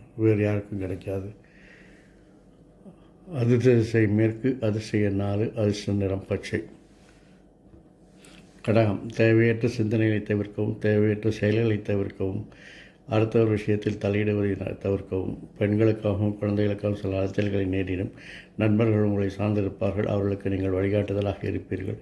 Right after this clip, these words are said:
குடும்பத்தில் அதிகாரம், கண்டிப்பு ஆகியவற்றை குறைத்தால் குடும்பத்தில் மகிழ்ச்சி உண்டாகும். குடும்பத்துடன் சேர்ந்து ஒரு இறை வழிபாடுக்கு சென்று வர வாய்ப்பிருக்கிறது. சகோதரன் கருத்து வேறுபாடு ஏற்படும்.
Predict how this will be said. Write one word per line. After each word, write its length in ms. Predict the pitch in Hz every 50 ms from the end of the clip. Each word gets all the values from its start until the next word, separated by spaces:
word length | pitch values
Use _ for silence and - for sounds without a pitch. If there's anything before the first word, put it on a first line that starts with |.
| - - - - - - _
குடும்பத்தில் 580 | - - 104 107 107 107 107 104 - - 110 - - -
அதிகாரம், 520 | - 110 98 101 107 107 107 107 110 127 - -
கண்டிப்பு 480 | - - 98 98 107 101 - - - 123 - -
ஆகியவற்றை 520 | 110 104 101 98 101 98 95 - - -
குறைத்தால் 460 | 92 104 107 104 98 - 107 107 117 - - - -
குடும்பத்தில் 600 | - - 110 110 110 110 113 110 - 110 104 98
மகிழ்ச்சி 360 | 101 104 104 107 107 104 - - 101
உண்டாகும். 440 | 98 92 95 95 95 101 110 - - - - - - - - - - _
குடும்பத்துடன் 640 | - 113 113 113 110 110 104 107 107 107 107 104 101
சேர்ந்து 300 | - - 101 101 101 107 104
ஒரு 140 | 101 98 98 101
இறை 180 | 101 104 107
வழிபாடுக்கு 580 | 107 107 107 107 101 98 101 98 - - - 101 98
சென்று 360 | - - 101 98 98 101 107 104
வர 280 | 98 98 101 101 101 - - -
வாய்ப்பிருக்கிறது. 760 | - 104 104 98 - - 101 95 92 101 95 95 92 101 - - - - - - - - - - - _ _ _ _ -
சகோதரன் 640 | - - 113 107 107 113 113 110 107 107 104 98 95 -
கருத்து 300 | - 101 98 98 107 113
வேறுபாடு 500 | 107 104 101 104 - - 101 95 95 95 92
ஏற்படும். 480 | 92 90 - - - - - - -